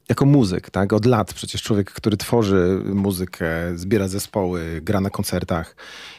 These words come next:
jedziesz w pociągu i tworzysz, wiesz, jednym enterem, e, dwa kawałki. Gdzie,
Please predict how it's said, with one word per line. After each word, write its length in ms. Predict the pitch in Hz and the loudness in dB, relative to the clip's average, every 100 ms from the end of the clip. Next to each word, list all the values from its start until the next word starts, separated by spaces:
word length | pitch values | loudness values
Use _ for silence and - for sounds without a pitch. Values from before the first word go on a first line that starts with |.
| - | -2
jedziesz 220 | 104 107 | 0 0
w 40 | - | -2
pociągu 540 | 104 107 95 92 90 | -2 2 2 4 2
i 40 | 90 | 0
tworzysz, 420 | - 95 92 90 | -2 -2 -2 -2
wiesz, 220 | 90 85 | 0 2
jednym 360 | 98 92 92 98 | 0 2 0 0
enterem, 640 | 95 95 90 87 87 90 98 90 87 87 85 | 0 2 2 0 -2 -4 -4 -4 -2 -2 -4
e, 40 | |
dwa 240 | 82 90 | -6 -10
kawałki. 520 | - 87 85 85 - 90 | -6 -4 -4 -6 -10 -8
Gdzie, 460 | 101 131 104 92 | 2 4 4 2